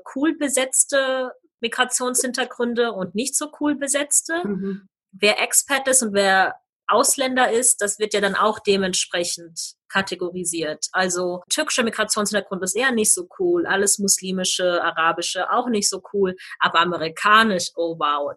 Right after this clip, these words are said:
Speaker 1: das ist jetzt, das bringt hier Vielfalt rein in unsere Klasse, die wir möchten. Und ich glaube, da, da muss, müssen wir als Gesellschaft noch echt viel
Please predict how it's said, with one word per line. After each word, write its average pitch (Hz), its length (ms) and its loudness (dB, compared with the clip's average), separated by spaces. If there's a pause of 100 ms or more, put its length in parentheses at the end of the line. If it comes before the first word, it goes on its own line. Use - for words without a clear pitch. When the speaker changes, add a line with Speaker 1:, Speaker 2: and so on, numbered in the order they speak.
(100)
Speaker 1:
das - 300 -2
ist 220 200 2
jetzt, 175 420 -2
das 196 320 4
bringt 208 240 -6
hier 202 160 0
Vielfalt 202 560 0
rein 202 160 4
in 202 100 -2
unsere 202 240 -6
Klasse, 214 380 0 (100)
die 214 140 0
wir 202 120 6
möchten. 202 500 -2 (200)
Und 190 200 -2
ich - 80 -8
glaube, 196 560 4 (220)
da, 233 640 8 (140)
da 220 160 6
muss, 226 320 2
müssen 208 280 0
wir 196 40 0
als 185 120 -4
Gesellschaft 180 540 -2
noch 170 160 -8
echt 185 280 -2
viel 175 540 -2